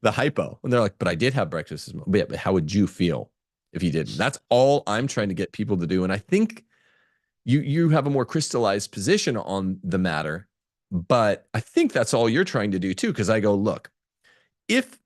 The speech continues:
Pat Coffin is right, then it changes much, yes?" They're like, "He's not though." I'm like, "Okay,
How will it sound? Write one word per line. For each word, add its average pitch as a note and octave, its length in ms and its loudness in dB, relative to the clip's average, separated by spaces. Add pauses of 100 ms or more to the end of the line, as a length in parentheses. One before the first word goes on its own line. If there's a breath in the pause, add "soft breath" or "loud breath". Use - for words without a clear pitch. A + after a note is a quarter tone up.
Pat E3 320 0 (120)
Coffin A#2 520 0 (100)
is F2+ 180 0
right, D#2+ 400 -4 (1300)
then F#2 800 2 (120)
it G2 140 -4
changes F2+ 420 0
much, F2+ 400 -2
yes?" F2 520 -2 (480)
They're G2+ 120 2
like, - 100 -2
"He's F#3+ 160 6
not G#3+ 260 4
though." G2+ 180 2
I'm G#2+ 120 0
like, G2 180 -4
"Okay, F#2 240 -4